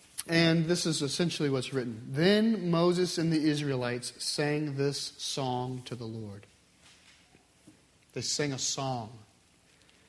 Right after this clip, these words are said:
I think the second way to cultivate a why in children is songs. Now,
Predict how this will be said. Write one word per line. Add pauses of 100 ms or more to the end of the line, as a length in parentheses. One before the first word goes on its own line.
(1600)
I
think
the
second
way
to
cultivate
a
why
in
children
is
songs. (380)
Now,